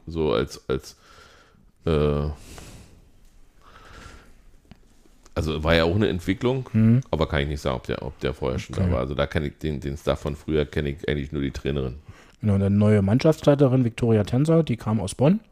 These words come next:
Speaker 1: Mhm.
Speaker 2: Und zum guter Letzt, äh, den neuen Zeugwart, Jan Walle, aber der ist in Union-Kreisen ja schon bekannt.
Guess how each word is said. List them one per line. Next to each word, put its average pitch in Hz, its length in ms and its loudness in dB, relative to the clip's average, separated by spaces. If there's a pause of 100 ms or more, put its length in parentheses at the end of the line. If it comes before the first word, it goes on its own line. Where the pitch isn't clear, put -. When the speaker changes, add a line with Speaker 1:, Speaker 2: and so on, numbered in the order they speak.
(240)
Speaker 1:
Mhm. 90 360 -4
Speaker 2:
Und 117 200 4
zum 127 140 4
guter 123 240 6
Letzt, - 380 4
äh, - 40 0
den 107 340 6
neuen 107 280 4
Zeugwart, 131 540 2
Jan 104 300 4
Walle, 127 320 6
aber 104 240 2 (280)
der 104 220 0
ist 107 200 -4
in 104 160 -4
Union-Kreisen 113 680 0
ja 101 80 0
schon 107 160 0
bekannt. 120 340 0